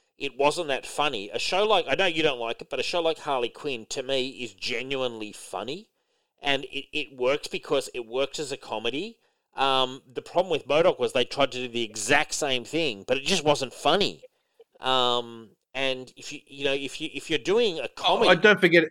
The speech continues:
Speaker 2: it.
Speaker 1: I'm saying if you're doing a comedy and you're not funny, well, you, you're sort of lost.
Speaker 2: Yeah, well, the problem is, is you're doing a comedy, but you also kind of, the difference between modok and Harley Quinn is people know who Harley Quinn is.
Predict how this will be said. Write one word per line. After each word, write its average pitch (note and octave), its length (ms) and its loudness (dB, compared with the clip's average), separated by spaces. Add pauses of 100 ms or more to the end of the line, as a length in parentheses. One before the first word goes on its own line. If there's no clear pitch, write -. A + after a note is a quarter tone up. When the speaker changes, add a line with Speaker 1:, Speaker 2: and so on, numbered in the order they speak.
(100)
Speaker 2:
it. D#3 220 4 (360)
Speaker 1:
I'm D3 120 0
saying F#3+ 180 -2
if C#3 80 -8
you're D#3+ 80 -2
doing F#3+ 220 -2
a C3+ 40 -8
comedy D#3 520 -2 (480)
and E3+ 200 0
you're E3 120 0
not C3+ 200 -2
funny, D#3+ 480 0
well, D3 360 2
you, D3+ 200 -8
you're D#3 140 -4
sort A3+ 220 0
of B2+ 100 0
lost. D#3 540 -2 (640)
Speaker 2:
Yeah, B3 140 10
well, E3+ 160 10
the E3 80 6
problem F#3+ 260 8
is, D#3+ 220 6
is C#3 180 2
you're C3 80 2
doing D#3 220 8
a C#3+ 60 4
comedy, D#3 420 8
but B2 160 6
you B2 160 6
also D3+ 240 6
kind C3+ 240 4
of, B2 260 2
the B2 80 10
difference C#3+ 400 4
between C3 540 2 (240)
modok C3 420 8
and A2+ 100 4
Harley A#2+ 240 6
Quinn D3 300 6
is A#2 260 4 (420)
people C#3+ 240 4
know A#2+ 180 10
who B2 120 4
Harley A2 240 6
Quinn G2+ 200 2
is. F2+ 320 2